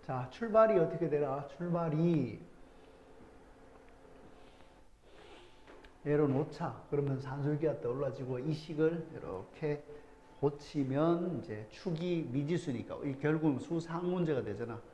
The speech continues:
U의 축이 U보다, U 일보다 크냐 작냐로 나누어서 쭉 풀고, 나는 끊임없이 뭐다? 등호 성립 조건 따졌다고요. 최소일 때 따지는데, 이거까지 가면 좀 복잡할 것 같긴 하지만 어쨌든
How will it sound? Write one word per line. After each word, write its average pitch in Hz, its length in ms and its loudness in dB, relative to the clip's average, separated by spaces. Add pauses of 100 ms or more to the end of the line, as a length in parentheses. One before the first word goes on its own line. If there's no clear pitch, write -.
(540)
U의 143 880 4
축이 156 520 -4
U보다, 135 680 -2 (200)
U 143 220 2
일보다 156 480 2
크냐 147 280 -2
작냐로 123 360 -4
나누어서 113 500 -8
쭉 - 200 -18
풀고, 175 600 0 (280)
나는 160 320 2
끊임없이 180 580 2
뭐다? 113 360 -4 (320)
등호 147 260 2
성립 147 320 2
조건 147 500 -4
따졌다고요. 120 880 -8 (140)
최소일 123 460 -6
때 110 140 -16
따지는데, 131 1000 -6 (120)
이거까지 131 460 -2
가면 135 280 -2
좀 131 120 -6
복잡할 139 520 -4
것 120 140 -2
같긴 123 320 -4
하지만 127 420 -4
어쨌든 127 380 -8